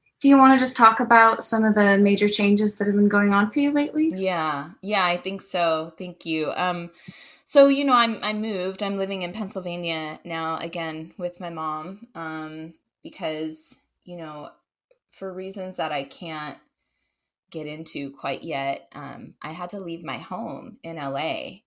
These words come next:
Speaker 2: Um, you know, we moved in to this house that we called Babe Town House. It was supposed to be, like, an art commune. We moved in on March first of twenty twenty. And so, <laughs> like, if you do the math,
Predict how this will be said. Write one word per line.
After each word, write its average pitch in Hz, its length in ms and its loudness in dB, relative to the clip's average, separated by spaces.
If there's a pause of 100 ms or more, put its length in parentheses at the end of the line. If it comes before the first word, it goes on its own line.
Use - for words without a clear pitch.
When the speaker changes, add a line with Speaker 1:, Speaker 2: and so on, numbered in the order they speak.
(120)
Speaker 2:
Um, 147 560 -10
you 170 160 -12
know, 151 160 -10
we 170 160 -10
moved 214 380 -10
in 170 420 -8 (120)
to 170 120 -8
this 151 220 -10
house - 680 -2
that 151 140 -10
we 156 120 -10
called 160 360 -8
Babe 147 240 -6
Town 160 240 -12
House. - 580 -10 (420)
It - 40 -16
was 165 160 -6
supposed 170 340 -8
to 175 60 -12
be, 170 160 -6
like, 151 180 -6
an 160 120 -10
art - 300 -10
commune. 156 460 -8
We 151 140 -10
moved 175 280 -10
in 170 140 -8
on 135 160 -8
March 139 300 -10
first - 420 -8
of - 140 -16
twenty - 340 -14
twenty. 135 540 -14 (380)
And 170 180 -12
so, 160 440 -2
<laughs> 262 80 -8
like, 269 380 -2 (800)
if 214 80 -10
you 214 140 -8
do 247 140 -6
the 294 100 -6
math, 156 680 -4